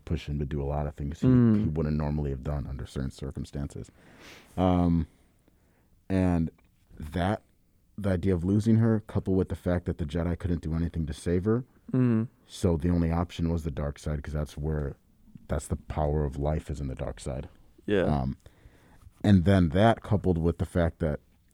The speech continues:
Speaker 1: he's gaining all of these abilities, he's gaining all this strength, and he's still not being recognized for how strong he is. He's still not being recognized as a chosen one.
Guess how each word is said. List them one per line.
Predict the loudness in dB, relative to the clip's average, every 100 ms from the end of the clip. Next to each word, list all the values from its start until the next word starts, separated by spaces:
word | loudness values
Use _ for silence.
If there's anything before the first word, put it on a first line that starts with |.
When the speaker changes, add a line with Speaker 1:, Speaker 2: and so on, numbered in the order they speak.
| -12
Speaker 1:
he's | -2 0 0 -2
gaining | -8 0 4 6 6
all | 4 2
of | 2
these | 0 -2
abilities, | -2 0 0 -2 -4
he's | -4 -6 -4
gaining | 0 2 4
all | 2 0
this | -2
strength, | -6 -4 -2 -2 -4
and | -4
he's | -4
still | -4 -2
not | -2 -2
being | -4 -4
recognized | -4 -4 -4 -6 -8
for | -12
how | -8 -8 -10
strong | -10 -6 -6 -6
he | -8
is. | -10
He's | -12
still | -6 -4
not | -4
being | -4 -4
recognized | -4 -2 -4 -4 -4
as | -6
a | -6
chosen | -8 -8 -8
one. | -12